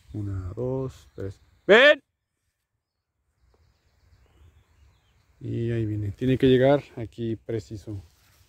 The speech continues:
¡Allez! Ça, c'est bien.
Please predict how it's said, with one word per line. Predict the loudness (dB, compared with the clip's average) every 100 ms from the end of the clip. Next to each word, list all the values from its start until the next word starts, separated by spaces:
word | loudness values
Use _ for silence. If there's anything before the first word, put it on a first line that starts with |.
| _ _ -20 _ _
¡Allez! | 4 4 2 _ _ _ _ _ _ _ _ _ _ _ _ _ _ _ _ _
Ça, | 2 4 4
c'est | 2 0
bien. | 2 -2